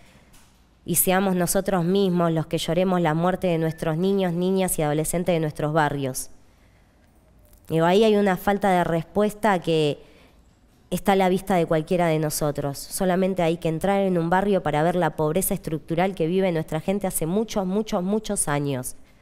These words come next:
Con los pueblos originarios pasa lo mismo. Se les ha robado lo que ellos necesitan para poder vivir,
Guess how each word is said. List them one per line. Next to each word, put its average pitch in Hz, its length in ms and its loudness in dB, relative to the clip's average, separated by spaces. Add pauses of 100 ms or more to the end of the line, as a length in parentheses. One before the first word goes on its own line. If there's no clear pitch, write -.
(1000)
Con 180 200 2
los 180 140 0
pueblos 226 460 2
originarios 190 540 0
pasa 170 300 -2
lo 156 120 2
mismo. 180 580 0 (640)
Se - 200 0
les 165 220 0
ha 208 60 4
robado 196 760 4
lo 170 160 0
que 226 80 -2
ellos 214 180 -2
necesitan 196 640 0
para 160 300 0
poder 185 300 2
vivir, 190 520 0